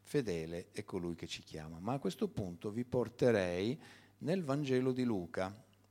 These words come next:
Nel Vangelo di Luca c'è una donna speciale che tutti conoscete,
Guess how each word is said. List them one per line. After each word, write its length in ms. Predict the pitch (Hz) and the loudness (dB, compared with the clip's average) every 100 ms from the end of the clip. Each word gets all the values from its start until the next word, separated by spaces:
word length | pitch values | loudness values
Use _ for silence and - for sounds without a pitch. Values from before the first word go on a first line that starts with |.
| _ _ _ _ _ - - | _ _ _ _ _ -20 -6
Nel 160 | 131 | -4
Vangelo 320 | 165 196 180 151 | 2 4 6 6
di 140 | 135 | 6
Luca 240 | 127 107 | 4 4
c'è 100 | 110 | 2
una 140 | 120 117 | 2 2
donna 240 | 147 160 | 2 2
speciale 640 | 113 117 - 90 82 85 - _ - - - - - - _ - _ - | -2 -4 -2 0 0 -2 -8 _ -20 -20 -20 -20 -20 -20 _ -20 _ -18
che 120 | - | -14
tutti 260 | - 113 101 | -8 -6 -6
conoscete, 960 | 101 95 92 123 104 90 92 90 - | -4 -4 -2 2 2 0 -4 -4 -10